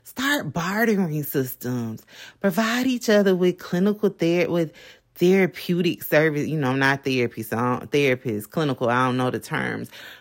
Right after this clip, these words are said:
But start providing each other with services, like, on a barter system. Because the truth be told now,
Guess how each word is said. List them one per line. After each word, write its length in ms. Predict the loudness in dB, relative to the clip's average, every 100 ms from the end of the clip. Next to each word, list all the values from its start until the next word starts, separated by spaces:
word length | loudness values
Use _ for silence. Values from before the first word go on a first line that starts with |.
| -6
But 120 | -4
start 320 | -2 -2 -2 -2
providing 560 | -2 0 0 2 2
each 220 | 0 -2
other 240 | -2 0 0
with 240 | -2 0
services, 600 | 2 2 0 -4 -4 -2
like, 200 | -2 -2 -2
on 120 | -2
a 80 | -4
barter 600 | -8 -4 -2 0 0 -2
system. 760 | -2 -4 -4 -8 -6 -6 -12 -16 -20 -18 -10
Because 380 | -4 4 4 2
the 120 | -12
truth 380 | -10 -4 -2 -2
be 160 | -4 -4
told 640 | 0 2 4 4 2 0
now, 560 | -2 -4 -4 -4 -6